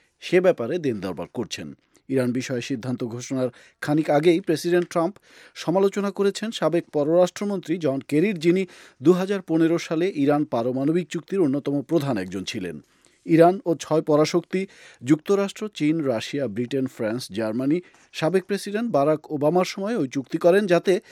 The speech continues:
ইরান সম্মত হয় পারমাণবিক কর্মসূচি বন্ধ রাখতে, আর বিনিময়ে ইরানের ওপর থাকা নিষেধাজ্ঞা তুলে নেওয়া হয়। প্রেসিডেন্ট ট্রাম্প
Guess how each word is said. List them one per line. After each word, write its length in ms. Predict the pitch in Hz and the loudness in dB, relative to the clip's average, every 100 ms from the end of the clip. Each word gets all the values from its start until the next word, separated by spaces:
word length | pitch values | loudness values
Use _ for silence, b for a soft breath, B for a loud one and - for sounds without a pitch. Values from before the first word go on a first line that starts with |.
| B B | B B
ইরান 260 | 165 190 202 | 4 4 2
সম্মত 440 | - 185 190 - | -4 -4 -4 -6
হয় 220 | 175 208 | -8 -6
পারমাণবিক 600 | - 147 151 156 160 165 | 0 2 2 2 0 -2
কর্মসূচি 600 | - 131 131 - 123 139 | 0 0 0 -6 -10 -8
বন্ধ 340 | 117 98 113 127 | -6 -6 -6 -2
রাখতে, 400 | 165 151 - 185 | -2 -2 -2 0
আর 100 | 139 | 2
বিনিময়ে 460 | 143 190 202 170 202 b b 151 | 2 4 4 4 2 b b 4
ইরানের 340 | 156 180 202 | 6 6 4
ওপর 220 | 190 202 | 0 -2
থাকা 280 | 196 196 208 | -6 -6 -4
নিষেধাজ্ঞা 560 | 170 - 156 131 151 - _ - | -4 -2 -2 -2 -4 -6 _ -2
তুলে 220 | 165 135 | 2 2
নেওয়া 200 | 95 95 | 0 -8
হয়। 260 | 90 92 65 _ _ _ _ - | -10 -12 -12 _ _ _ _ -8
প্রেসিডেন্ট 420 | 135 135 127 120 | -6 -4 -4 -2
ট্রাম্প 300 | 147 170 | 0 0